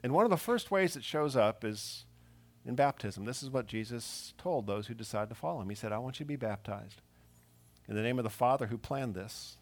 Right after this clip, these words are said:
the Son, me who paid for this, and the Holy Spirit who is gonna power this. I want you to be baptized in the name of the Father, Son, and Holy Spirit."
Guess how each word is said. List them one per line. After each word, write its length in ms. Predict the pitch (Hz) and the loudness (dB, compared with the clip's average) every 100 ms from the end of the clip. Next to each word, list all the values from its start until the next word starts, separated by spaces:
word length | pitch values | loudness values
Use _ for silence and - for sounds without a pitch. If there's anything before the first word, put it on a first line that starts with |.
| _ | _
the 80 | 107 | -8
Son, 480 | - 160 127 104 107 | -4 -4 -2 -2 -2
me 240 | 120 127 | -2 -2
who 120 | 113 | -2
paid 300 | 107 131 120 | -4 -6 -6
for 120 | - 95 | -6 -8
this, 340 | 92 107 - - - - - | -8 -10 -12 -14 -20 -20 -12
and 120 | - | -8
the 60 | 92 | -6
Holy 220 | 107 131 | -4 -4
Spirit 440 | 123 - 120 104 107 - | -6 -2 0 0 -2 -8
who 100 | 110 | -6
is 100 | 107 | -6
gonna 160 | 98 98 | -6 -8
power 380 | - - 110 82 | -8 -6 -6 -6
this. 440 | - - - - - _ - - - _ _ - _ - - _ _ _ _ - | -10 -14 -14 -14 -16 _ -20 -20 -20 _ _ -20 _ -20 -20 _ _ _ _ -8
I 120 | 101 | -6
want 220 | 95 95 | -6 -8
you 40 | |
to 40 | 104 | -10
be 80 | 120 | -6
baptized 600 | 101 - - - - - - | -6 -6 -10 -12 -14 -18 -14
in 80 | 95 | -10
the 80 | 95 | -6
name 100 | 95 | -6
of 140 | 92 | -8
the 0 | |
Father, 380 | - 92 98 123 | -4 -4 -4 -8
Son, 320 | - 98 95 98 | -10 -8 -8 -10
and 80 | 101 | -12
Holy 200 | 90 - | -12 -12
Spirit." 420 | - 104 98 - | -12 -12 -12 -16